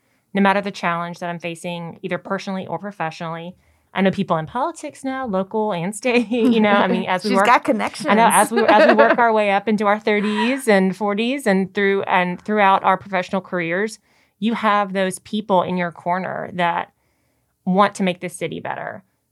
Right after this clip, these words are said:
Speaker 1: And I think having, like, weaving together that fabric at an early age is the most important thing that Embark does, is it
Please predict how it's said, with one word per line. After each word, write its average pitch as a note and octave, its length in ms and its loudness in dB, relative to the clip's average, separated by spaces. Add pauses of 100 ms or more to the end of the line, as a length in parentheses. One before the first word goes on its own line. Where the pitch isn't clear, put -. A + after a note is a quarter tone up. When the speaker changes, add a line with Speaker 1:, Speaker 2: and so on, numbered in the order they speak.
(120)
Speaker 1:
And F#3 120 0
I F3+ 60 0
think F#3+ 300 -6
having, F3+ 680 -4
like, F#3 140 -6
weaving G#3+ 380 0
together F3 360 -2
that D#3+ 220 -6
fabric D#3+ 640 -6
at F3+ 100 -2
an E3+ 100 -6
early E3+ 440 -8
age F#3 540 -8
is E3+ 140 -6
the F3 100 -4
most E3+ 340 -4
important D#3+ 380 -10
thing E3 140 -12
that E3 100 -10
Embark F3 400 -10
does, - 380 -12
is E3 200 -8
it E3+ 280 -8